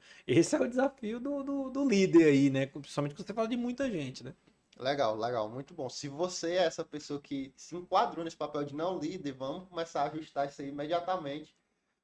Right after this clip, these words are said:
Speaker 2: porque não dura muito. A galera que acha que, por mais que seja,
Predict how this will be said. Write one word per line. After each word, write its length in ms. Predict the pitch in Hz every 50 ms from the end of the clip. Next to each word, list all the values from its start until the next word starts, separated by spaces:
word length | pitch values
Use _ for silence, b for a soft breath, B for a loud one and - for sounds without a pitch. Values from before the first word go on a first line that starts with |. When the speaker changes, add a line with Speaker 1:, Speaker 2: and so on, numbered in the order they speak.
| _ _
Speaker 2:
porque 540 | - 156 151 151 - 160 165 165 165 165 165 165
não 340 | 170 180 190 220 269 277
dura 220 | 226 247 240 262 277
muito. 320 | 240 196 160 143 - - _ _ _ _ _ _
A 80 | - 147
galera 340 | 165 175 185 185 190 190 190
que 180 | 190 - 185
acha 300 | 170 170 170 170 - 160
que, 160 | - - 156
por 160 | 151 151 151 151
mais 220 | 156 160 180 185
que 100 | - -
seja, 500 | - - 175 165 160 151 165 147 139